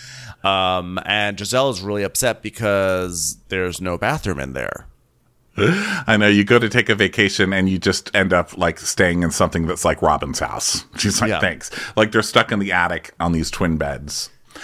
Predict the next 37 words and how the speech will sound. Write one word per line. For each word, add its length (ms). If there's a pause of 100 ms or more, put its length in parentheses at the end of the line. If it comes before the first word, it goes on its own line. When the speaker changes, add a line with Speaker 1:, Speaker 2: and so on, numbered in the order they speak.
(100)
Speaker 1:
I 80
feel 120
Speaker 2:
And 80
Speaker 1:
like 100
Speaker 2:
so 80
Speaker 1:
they've 80
Speaker 2:
she's 60
Speaker 1:
forgotten 340
about 220
Rehoboth 420
Beach. 320
Like, 220
all 160
they 80
have 80
to 100
do 200
is 120
remember 420
their 160
vacation 460
to 60
Rehoboth 420
Beach 240
season 380
one, 280
and 220
then 120
they 60
will, 300
they 120
should 160 (100)
always 320
be 100
grateful 640
<laughs> 40
for 380